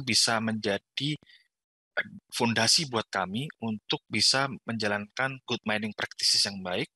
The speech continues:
good gov-, good mining governance yang baik, sehingga nanti manfaatnya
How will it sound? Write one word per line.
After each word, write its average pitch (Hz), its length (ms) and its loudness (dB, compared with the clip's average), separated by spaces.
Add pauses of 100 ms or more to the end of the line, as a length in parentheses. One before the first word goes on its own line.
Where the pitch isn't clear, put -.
(180)
good 92 220 -4
gov-, - 260 0 (380)
good 107 160 -2
mining 107 300 0
governance 104 440 -2
yang 98 160 -8
baik, 90 280 0
sehingga 110 260 0
nanti 120 260 -2 (480)
manfaatnya 120 680 0